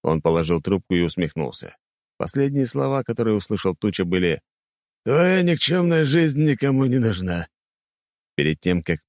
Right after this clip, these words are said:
потух свет, Туча подумал, что так и не понял, за что ему все это. А еще он понял, что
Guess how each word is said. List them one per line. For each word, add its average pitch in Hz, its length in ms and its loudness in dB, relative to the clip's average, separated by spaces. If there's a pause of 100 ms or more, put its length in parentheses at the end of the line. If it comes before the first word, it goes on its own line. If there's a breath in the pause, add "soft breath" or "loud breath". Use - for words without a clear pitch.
(120)
потух 80 400 -4
свет, 90 340 -2 (580)
Туча 104 280 0
подумал, 98 480 0
что 82 220 -8
так 98 200 -6
и 92 80 0
не 98 100 0
понял, 98 400 0
за 73 160 -4
что - 200 -4
ему 104 500 0
все - 200 -2
это. 57 360 -8 (720)
А - 100 0
еще 160 260 0
он 135 140 0
понял, 120 360 0
что - 400 -6